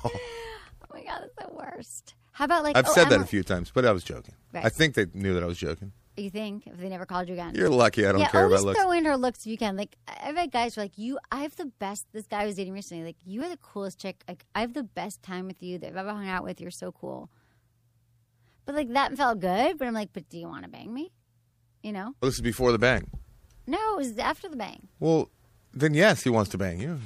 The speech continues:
Speaker 2: I know, but he was talking about how fun I was, cool, and hang
Speaker 1: Oh,
Speaker 2: out with
Speaker 1: really? You take it that way?
Speaker 2: No,
Speaker 1: 'Cause that's,
Speaker 2: I'm
Speaker 1: like, the
Speaker 2: just
Speaker 1: greatest
Speaker 2: saying.
Speaker 1: compliment
Speaker 2: I'm
Speaker 1: you can
Speaker 2: actually kinda
Speaker 1: get.
Speaker 2: kidding. No, it was awesome. Like, he was like, "I actually never wanna hang out with anyone, but I wanna hang out with you." No, it was really nice.
Speaker 1: That's what he's saying is, like, uh, you're as, like, even if you were a dude,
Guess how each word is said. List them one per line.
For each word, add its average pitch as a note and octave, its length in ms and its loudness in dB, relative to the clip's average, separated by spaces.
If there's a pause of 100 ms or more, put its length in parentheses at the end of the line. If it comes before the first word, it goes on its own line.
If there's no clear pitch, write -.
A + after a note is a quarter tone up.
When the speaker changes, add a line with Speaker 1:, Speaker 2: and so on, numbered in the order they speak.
(140)
Speaker 2:
I B3+ 60 -8
know, C#4 60 -2
but C4 60 0
he B3 60 -2
was A3 80 -6
talking A#3+ 180 -6
about G3+ 80 -8
how G3 100 -6
fun G3+ 260 -10
I F#3 80 -8
was, E3+ 220 -12 (240)
cool, F#3 240 -10
and F3 120 -10
hang E3+ 120 -2
Speaker 1:
Oh, G3+ 140 4
Speaker 2:
out C3 60 -2
with G#2+ 100 -4
Speaker 1:
really? F#3+ 240 4
You D#3+ 100 6
take D#3 200 6
it D#3+ 100 0
that C3+ 180 6
way? G#3+ 240 2 (240)
Speaker 2:
No, A4+ 100 -10
Speaker 1:
'Cause C3+ 100 4
that's, F#3+ 140 6
Speaker 2:
I'm B3 60 8
Speaker 1:
like, F3+ 60 0
the E3 60 2
Speaker 2:
just B2 100 2
Speaker 1:
greatest B2+ 220 8
Speaker 2:
saying. C3+ 80 4
Speaker 1:
compliment C3 280 4
Speaker 2:
I'm A#2+ 60 4
Speaker 1:
you - 60 2
can A2 100 -2
Speaker 2:
actually G2+ 120 0
kinda F3+ 160 0
Speaker 1:
get. - 60 -18
Speaker 2:
kidding. F3 200 -10
No, G3 140 -8
it - 20 -10
was G#3+ 120 -6
awesome. F3+ 340 -6 (560)
Like, D4 80 0
he D4 80 2
was C4 80 0
like, C4+ 80 0
"I B3+ 80 4
actually B3 200 -2
never G#3 160 -4
wanna F#3 160 -2
hang F3 120 -6
out F3+ 60 -6
with F3+ 100 -10
anyone, D#3+ 280 -10
but D3 100 -12
I C#3+ 60 -10
wanna - 160 -14
hang - 120 -16
out - 60 -18
with - 100 -20
you." - 60 -20 (120)
No, B3 120 -6
it - 20 -2
was C4+ 100 -4
really E4 180 -4
nice. - 360 -10 (180)
Speaker 1:
That's C#3+ 300 4
what C3 220 6
he's C3+ 180 4
saying A#2+ 240 4
is, G2 140 0
like, G2 240 4
uh, F#2+ 100 6
you're G#2+ 280 4
as, G#2 160 -2
like, A2+ 180 2
even B2 200 4
if A2+ 140 0
you A#2 80 4
were G2 80 4
a F#2 80 0
dude, F#2 400 6